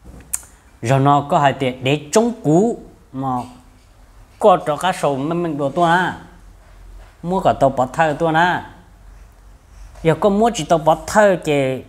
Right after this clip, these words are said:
con thua có lúc cây tàu bé sẽ đợi bỏ, thế bé sẽ đợi bao hả tiền. Có giờ tuần tới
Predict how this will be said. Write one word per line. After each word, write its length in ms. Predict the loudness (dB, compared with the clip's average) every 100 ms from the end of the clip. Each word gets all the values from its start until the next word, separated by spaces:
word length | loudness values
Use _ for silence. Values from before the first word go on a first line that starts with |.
| -8
con 220 | -2 -2 -2
thua 200 | -2 0
có 120 | 0
lúc 200 | -2 -2
cây 180 | -2 -2
tàu 220 | -2 -4 -4
bé 120 | -6
sẽ 160 | -6 -4
đợi 140 | -4 -2
bỏ, 260 | -2 -2 -2
thế 100 | -10 -8
bé 100 | -6
sẽ 140 | -4
đợi 140 | -2 -2 0
bao 220 | 0 0
hả 120 | -2
tiền. 300 | -4 -4 -4 -6 -16 -20 -20 -20 -20 -20 _ _ -20 -20 -20 -20 -20 -20 -20 -20 -20 0
Có 120 | 4
giờ 200 | 6 4 4
tuần 160 | 0 0
tới 200 | 0